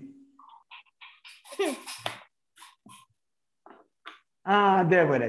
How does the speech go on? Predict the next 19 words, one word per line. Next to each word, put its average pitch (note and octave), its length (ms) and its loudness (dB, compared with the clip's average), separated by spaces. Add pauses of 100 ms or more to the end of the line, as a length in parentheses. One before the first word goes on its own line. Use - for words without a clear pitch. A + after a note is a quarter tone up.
ചെറുതായിട്ട് F#3 360 4
ഇടണം, A2+ 240 -4 (880)
ചെറുതായിട്ട് D#3 360 0
ഇടണം. F#2 200 -10 (720)
ഓക്കെ, F3 220 0 (480)
അതായത് A3+ 320 4 (200)
അറബി A3 280 4
എഴുത്ത് G#3+ 360 6
എങ്ങനെയാണ്? G#3 340 2 (100)
Total F#3 380 4
അറബിയുടെ G3 520 4 (640)
principle A3 420 0
ഉണ്ട്, D3+ 120 2
അറബിയുടെ F3 400 2
theory. F3 280 2 (280)
അറബിയുടെ F3 380 -2
theory F3+ 300 2 (880)
ക്ലോക്കിലെ G#3 500 2
സൂചി G#3 400 0